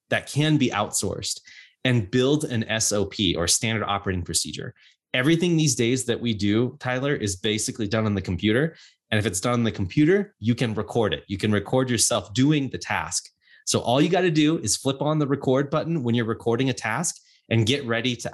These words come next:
outsource that to another person. It can be a part-time person that you can find on online jobs dot P H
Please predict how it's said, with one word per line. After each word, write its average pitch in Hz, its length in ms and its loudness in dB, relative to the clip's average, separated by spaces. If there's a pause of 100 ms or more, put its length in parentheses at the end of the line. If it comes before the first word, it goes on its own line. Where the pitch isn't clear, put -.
outsource 107 460 0
that 87 240 -2
to 101 120 -4
another 90 220 0
person. - 500 -4 (260)
It - 100 -2
can 117 120 0
be 107 120 0
a 95 60 0
part-time 123 680 -2
person 170 360 0
that 139 100 2
you 117 100 0
can 123 140 2
find 135 500 0
on 101 440 0 (280)
online 117 400 2
jobs 110 380 -2
dot 95 220 -6
P 117 220 0
H 120 340 0